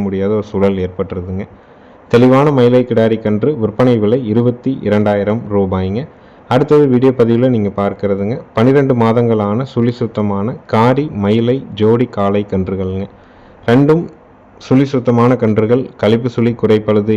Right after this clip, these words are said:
இல்லைங்க, எட்டு பால் பல் தெளிவா இருக்குதுங்க, வயிறு தொங்கல் இல்ல, தொப்புள் இறக்கம் இல்லைங்க. இதனுடைய விற்பனை விலை வந்து பாத்தீங்கன்னா ஜோடியோட விற்பனை விலை முப்பத்தி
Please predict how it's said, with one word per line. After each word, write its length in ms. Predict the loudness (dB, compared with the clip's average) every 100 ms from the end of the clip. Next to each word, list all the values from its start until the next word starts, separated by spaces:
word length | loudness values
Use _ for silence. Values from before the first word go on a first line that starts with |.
| 0
இல்லைங்க, 340 | -2 -2 -2 -6 -14 -20 -20 -14 -4
எட்டு 200 | 0 0 2
பால் 220 | 2 4
பல் 180 | 0 2
தெளிவா 260 | 2 4 2
இருக்குதுங்க, 380 | 0 -4 -4 -4 -6 -4 2
வயிறு 260 | 2 2 0
தொங்கல் 380 | 0 0 0 -2
இல்ல, 240 | -2 -6 -4 -4
தொப்புள் 340 | 0 2 2
இறக்கம் 320 | 0 0 -2 -2
இல்லைங்க. 300 | -2 -4 -6 -8 -20 -20 -20 -20 -20 -20 -20 -20 -20 -20 -20 -20 -20 -6 2
இதனுடைய 400 | 4 4 4 4
விற்பனை 320 | 2 2 2 2
விலை 180 | 2 2 4
வந்து 180 | 2 0 -2
பாத்தீங்கன்னா 400 | -4 -2 -2 -2 2
ஜோடியோட 420 | 2 4 4 4 0
விற்பனை 320 | -2 0 0 0
விலை 160 | -2 0
முப்பத்தி 440 | -2 -2 -6 -4